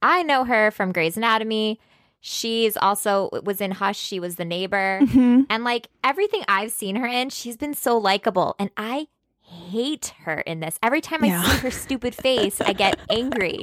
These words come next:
Speaker 1: And I'm like, "I hope this doesn't, like, ruin other things for me," because she's so good as this character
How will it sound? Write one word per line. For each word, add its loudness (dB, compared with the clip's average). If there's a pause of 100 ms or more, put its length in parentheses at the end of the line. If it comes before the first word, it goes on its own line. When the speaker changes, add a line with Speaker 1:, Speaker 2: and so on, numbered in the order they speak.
(360)
Speaker 1:
And 0
I'm 2
like, 0
"I 2
hope -2
this -4
doesn't, -4
like, -2
ruin 0
other 4
things -6
for -6
me," -4
because -6
she's -8
so 2
good 2
as -4
this -6
character -2